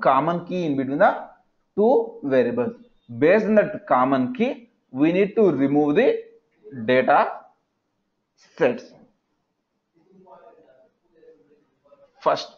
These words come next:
merge and join appends the data at horizontal level, because horizontal means like this. First, the main difference between the merge and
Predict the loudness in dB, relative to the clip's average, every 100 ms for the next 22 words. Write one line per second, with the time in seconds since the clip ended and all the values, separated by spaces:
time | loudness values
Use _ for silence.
0 | -8 -2 2 4 2 -4 -12 -4 0 0
1 | -2 -4 0 4 4 4 0 -10 -20 -10
2 | -6 -2 0 0 2 0 2 0 2 2
3 | 2 0 0 2 2 2 2 2 2 2
4 | 2 -2 -6 0 0 2 2 4 2 2
5 | 2 -4 -8 -10 -2 2 2 0 -4 -4
6 | -4 -16 _ _ _ _ _ 0 0 0
7 | -10 -14 -16 _ -2 0 2 2 2 4
8 | 2 0 -2 -2 -4 -2 -2 2 0 2
9 | -2 -2 -4